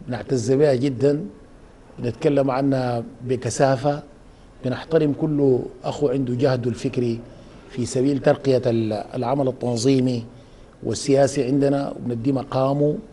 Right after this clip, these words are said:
ولكل زول فينا عنده، عنده مقامه الخاص واعتباره، ولذلك نحن ما مشغولين بالحاجات الشخصية، لأنه احنا قاعدين نصارع في، في وظائف بتاعت وزارات، ما عندنا وزارات نحن، نحن عندنا وظائف، آه، بتاعت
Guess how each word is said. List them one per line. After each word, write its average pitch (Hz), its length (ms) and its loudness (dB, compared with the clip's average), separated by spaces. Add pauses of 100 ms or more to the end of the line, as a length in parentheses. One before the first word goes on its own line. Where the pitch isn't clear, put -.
(500)
ولكل 135 480 0
زول 147 220 2
فينا 143 320 0
عنده، 135 340 0
عنده 135 220 -2
مقامه 127 420 -2
الخاص 131 440 -4
واعتباره، 135 680 2 (640)
ولذلك 190 480 2
نحن 180 280 -2
ما 185 140 2
مشغولين 151 480 2
بالحاجات 135 440 0
الشخصية، 135 400 -4
لأنه 165 200 -2
احنا 185 120 -4
قاعدين 190 220 2
نصارع 160 340 4
في، 120 260 -6 (400)
في 135 120 -6
وظائف 127 500 2
بتاعت 117 320 -2 (220)
وزارات، 131 540 2
ما 208 60 -2
عندنا 220 220 2
وزارات 131 440 4
نحن، 110 280 -6 (640)
نحن 147 160 -6
عندنا 160 340 0
وظائف، 156 720 4
آه، 123 220 -2 (340)
بتاعت 123 320 -2